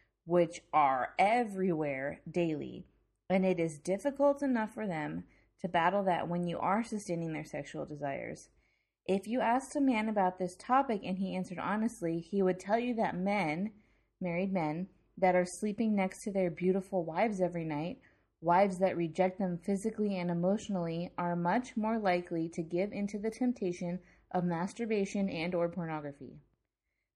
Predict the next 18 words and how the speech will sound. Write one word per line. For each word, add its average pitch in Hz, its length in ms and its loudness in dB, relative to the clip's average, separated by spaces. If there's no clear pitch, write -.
They 196 160 0
are 185 140 0
sleeping 202 500 0
next 175 360 2
to 202 60 -2
you 196 280 2
every 156 340 2
night. 185 320 0
They 170 300 6
love 156 340 2
you, 226 220 0
and 185 180 2
that 170 140 2
is 165 160 -4
manifested 233 880 2
in 175 220 0
their 165 140 0
desire 165 640 0